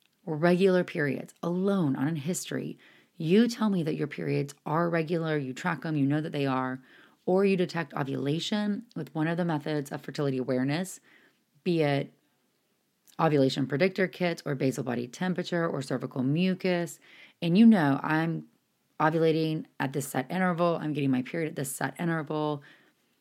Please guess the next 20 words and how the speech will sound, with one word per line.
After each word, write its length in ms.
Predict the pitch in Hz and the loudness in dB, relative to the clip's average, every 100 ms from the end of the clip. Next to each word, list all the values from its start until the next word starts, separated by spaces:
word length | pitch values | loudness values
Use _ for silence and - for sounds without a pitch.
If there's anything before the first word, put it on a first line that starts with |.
| - | -4
that 240 | 180 175 | 0 2
is 100 | 247 | 2
telling 300 | 240 180 170 | 0 -2 0
me 140 | 160 147 | 0 -2
so 420 | - - 160 165 | -8 -6 -2 0
much 260 | 147 139 - | 0 -2 -6
about 180 | 139 131 | -6 -4
how 100 | 127 | -4
your 120 | 117 | -4
body's 320 | 117 120 131 | -4 -6 -8
working. 420 | - 139 - 180 - - - _ | -12 -10 -12 -12 -16 -20 -20 _
And 320 | 214 214 156 175 | 0 2 2 -2
when 240 | 151 165 | -2 -2
you're 140 | 151 131 | 0 0
not, 320 | 139 135 - - | 2 0 -2 -6
when 140 | 151 | -2
you're 100 | 143 | 0
having 480 | 147 143 139 139 139 _ - | 0 2 2 2 0 _ -2
irregular 640 | 180 190 202 220 226 240 | 2 4 4 4 4 2
periods, 680 | 240 220 151 127 - - | 2 2 2 0 -6 -10